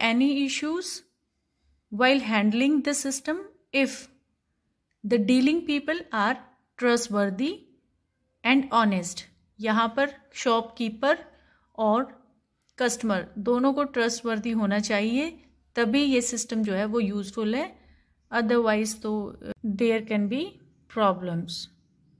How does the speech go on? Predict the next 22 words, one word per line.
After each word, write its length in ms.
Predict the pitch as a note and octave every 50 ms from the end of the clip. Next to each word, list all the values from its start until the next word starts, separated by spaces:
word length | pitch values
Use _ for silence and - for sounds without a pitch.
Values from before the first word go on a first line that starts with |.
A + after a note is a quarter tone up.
| _ _ _ _ _ _ _ _ _ _ _ _ _ _ _ _ _ _ _ _ _ _ _ _ _ _ _ _ _ _ _ _ _ _ _ _
Second 460 | _ - - B3 A3+ A3 B3 B3 B3+
question 400 | B3 C4+ B3 B3+ B3 - C4+ C4
is, 300 | C4+ B3+ C4+ D4 C4+ - - _ _ _
what 320 | - G#3 A#3 C4+ C#4+ C#4 D4
are 180 | C#4 C#4 C4
the 120 | B3 C#4 C4+
different 520 | A#3 A3+ A3+ A3 - - B3+ B3+ C4+ C4 -
kinds 380 | A#3+ A3 G#3+ G#3+ A3 G#3+ G3
of 300 | G#3 G#3 A3 A#3+ A#3 - - _
shops 600 | - - - - A3+ G3+ G3+ G#3+ G#3+ G#3+ - - _
that 360 | - G#3 G#3+ B3 B3 B3 B3 -
you 140 | C#4 C#4+
find 500 | C4+ - - - A3 G#3 A3 A#3 A#3+ A#3+
in 160 | - A3 A3+ A3+
your 220 | A3+ A3+ A3+ A3+
neighborhood? 800 | A3 G#3 G3+ F#3+ F#3+ F#3 G#3 A3 A3 G#3+ B3 B3+ D4 - - - _ _ _ _ _ _ _ _ _ _
What 300 | - A3+ B3+ C#4+ D4+ D4 - C#4 B3
do 100 | C4 C4
you 180 | B3+ B3 B3+ B3
purchase 540 | B3 B3+ A#3 A3 G#3+ A3 A#3+ A#3 A#3 A3 A3
from 320 | - A3+ G#3+ G#3 G#3 G3+
them? 420 | F#3 F#3 F3+ E3+ E3+ - F#3 -